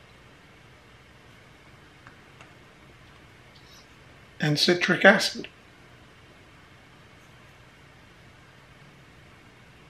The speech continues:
Put two to three milliliters of water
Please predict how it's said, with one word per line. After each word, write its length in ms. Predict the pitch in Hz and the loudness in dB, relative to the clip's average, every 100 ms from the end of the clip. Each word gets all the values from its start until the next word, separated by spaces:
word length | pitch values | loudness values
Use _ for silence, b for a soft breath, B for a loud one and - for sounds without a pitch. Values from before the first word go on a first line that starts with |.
| - - | -20 -12
Put 240 | - 160 - | -8 -8 0
two 260 | 202 214 | 2 2
to 140 | 202 165 | 0 -4
three 440 | - - 160 160 | -4 -2 -2 0
milliliters 1000 | 147 131 151 160 143 143 143 147 143 - | -2 -2 0 0 -2 -4 -4 -4 -4 -6
of 240 | - 127 127 | -6 -6 -4
water 560 | 156 202 - 160 185 | -2 -2 -4 -6 -6